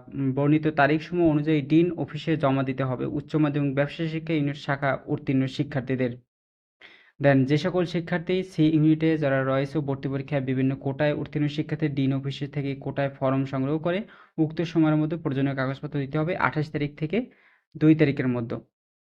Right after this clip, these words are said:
আঠাশ তারিখ থেকে দুই তারিখের মধ্যে এই সকল কাগজপত্র অবশ্যই প্রোভাইড করতে হবে। Then বলা হয়েছে, ভর্তি পরীক্ষায় অংশগ্রহণকারী শিক্ষার্থীদের উচ্চ মাধ্যমিক ব্যবসা শিক্ষা শাখায় উন-, আহ, ইউনিট উত্তরপত্র মনোনয়ন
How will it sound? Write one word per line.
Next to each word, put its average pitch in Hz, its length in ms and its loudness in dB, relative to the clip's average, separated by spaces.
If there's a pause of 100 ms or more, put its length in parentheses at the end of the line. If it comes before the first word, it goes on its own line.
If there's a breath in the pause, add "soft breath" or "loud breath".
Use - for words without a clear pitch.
(680 loud breath)
আঠাশ - 300 0
তারিখ 170 280 -4
থেকে 180 200 -2
দুই 147 180 0
তারিখের 147 340 -2
মধ্যে 147 260 0
এই 147 160 -2
সকল 143 300 -2
কাগজপত্র 156 540 -2
অবশ্যই 135 340 0
প্রোভাইড 139 360 2
করতে 143 280 -2
হবে। 127 240 -2 (500)
Then 131 260 2
বলা 147 180 6
হয়েছে, 175 320 -2
ভর্তি 151 300 2
পরীক্ষায় 165 360 -2
অংশগ্রহণকারী 165 760 0
শিক্ষার্থীদের 165 640 0 (360 loud breath)
উচ্চ 156 220 2
মাধ্যমিক 170 280 2
ব্যবসা 147 300 2
শিক্ষা 165 360 -2 (280)
শাখায় 151 360 0
উন-, 151 260 2
আহ, 139 260 2
ইউনিট 160 320 4
উত্তরপত্র 160 580 -2
মনোনয়ন 147 380 2